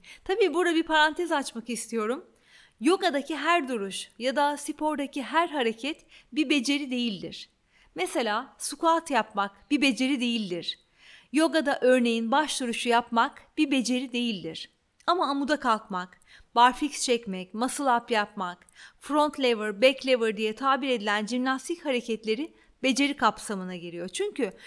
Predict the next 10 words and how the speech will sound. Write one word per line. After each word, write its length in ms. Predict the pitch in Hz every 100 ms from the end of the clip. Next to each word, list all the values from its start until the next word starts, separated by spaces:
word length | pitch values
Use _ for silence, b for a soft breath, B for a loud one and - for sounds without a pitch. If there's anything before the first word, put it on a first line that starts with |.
| B -
sadece 640 | - 339 370 311 320 -
üst 360 | 330 349 - 277
bedeninizin 580 | 269 254 240 226 254
güçlü 320 | 233 226 - 262
olması, 640 | 233 208 208 - 185 180 b b b
merkez 460 | 247 269 262 320 277
bölgenizin 560 | 294 254 262 240 277
güçlü 320 | 240 240 - 330
olması 380 | 277 220 277
sizin 400 | 269 311 269 311